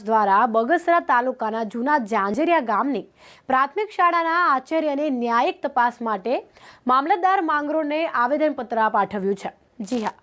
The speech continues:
અમરેલી જિલ્લાના બગસરા તાલુકાના જૂના જાંજરિયા ગામની પ્રાથમિક શાળાના આચાર્ય દિવ્યાંગત કાંતિભાઈ ચૌહાણ દ્વારા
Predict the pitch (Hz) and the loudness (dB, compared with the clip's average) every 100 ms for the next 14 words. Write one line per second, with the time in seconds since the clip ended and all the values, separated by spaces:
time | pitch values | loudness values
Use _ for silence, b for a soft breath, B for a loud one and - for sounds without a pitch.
0 | B B B - 233 277 311 311 311 294 | B B B -4 2 2 2 -2 0 0
1 | 285 285 320 285 285 359 370 381 330 320 | 0 -2 -2 -2 -2 -2 0 2 0 0
2 | 311 302 320 254 254 277 349 294 285 262 | -2 0 0 -2 -2 0 2 2 0 0
3 | 254 269 262 233 220 226 226 233 - B | 2 2 2 2 0 0 -2 -4 -8 B
4 | B - 247 247 - 403 - 339 330 320 | B -2 0 0 -2 -6 0 2 2 0
5 | 339 269 262 320 277 214 202 202 269 247 | 0 0 0 0 0 -2 -4 -4 -2 2
6 | 311 339 269 202 - _ _ b b b | 2 2 -2 -6 -10 _ _ b b b
7 | - 277 294 302 392 311 302 - 311 262 | 0 0 0 -4 -4 0 -2 -2 -4 -4
8 | 285 330 277 269 277 | -2 -2 0 2 2